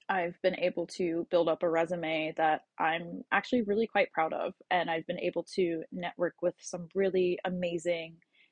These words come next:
individuals that I wouldn't have gotten to meet otherwise if I didn't have, if, you know, if I didn't take these opportunities. And so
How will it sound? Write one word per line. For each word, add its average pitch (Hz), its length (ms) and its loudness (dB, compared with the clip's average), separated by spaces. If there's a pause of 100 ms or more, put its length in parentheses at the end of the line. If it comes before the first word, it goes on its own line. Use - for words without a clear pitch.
(140)
individuals 160 840 0
that 156 120 4
I 151 80 4
wouldn't 151 280 -2
have 160 180 -6
gotten 151 260 -2
to 156 120 -8
meet 143 260 -6
otherwise - 680 -2 (100)
if 170 100 -6
I 156 80 0
didn't 160 300 -6
have, 147 300 -4 (120)
if, - 200 -8
you 180 80 -6
know, 170 160 -4
if 156 120 -8
I 196 80 2
didn't 185 200 -2
take - 200 -6
these 185 160 -2
opportunities. - 760 -4 (600)
And 214 200 2
so 226 560 10